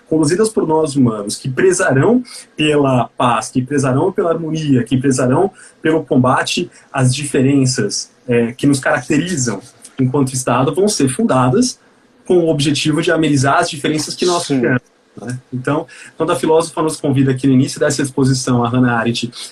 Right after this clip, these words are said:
Speaker 1: a pensar que o homem que não pensa é aquele que vive como um sonâmbulo, é porque não tem a capacidade, é porque muitos de nós não temos a capacidade de perceber,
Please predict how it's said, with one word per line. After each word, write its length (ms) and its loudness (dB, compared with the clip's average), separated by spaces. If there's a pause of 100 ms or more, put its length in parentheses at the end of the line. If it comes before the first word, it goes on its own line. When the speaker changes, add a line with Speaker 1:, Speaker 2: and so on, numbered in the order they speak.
Speaker 1:
a 100 -2
pensar 440 0
que 100 -4
o 60 4
homem 240 2
que 140 -4
não 180 0
pensa 460 0
é 20 0
aquele 240 0
que 160 0
vive 380 0
como 320 2
um 60 4
sonâmbulo, 760 -2 (340)
é 80 -2
porque 220 0
não 140 2
tem 100 0
a 80 0
capacidade, 720 2
é 40 -2
porque 220 -2
muitos 240 0
de 80 -2
nós 240 2
não 100 2
temos 260 0
a 40 -4
capacidade 580 -4
de 100 -14
perceber, 640 -2